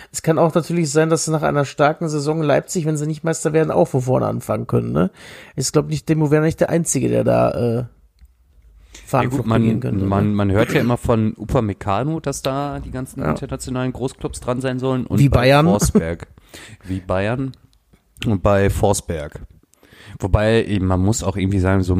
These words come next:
Speaker 2: so wirklich vermisst man den jetzt nicht im Spiel, ne? Bei denen aktuell.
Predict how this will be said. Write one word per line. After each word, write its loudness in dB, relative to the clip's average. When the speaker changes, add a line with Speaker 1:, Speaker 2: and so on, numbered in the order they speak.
Speaker 2:
so -4
wirklich -4
vermisst 0
man 0
den 2
jetzt -2
nicht -4
im 0
Spiel, -4
ne? 2
Bei -6
denen 0
aktuell. 0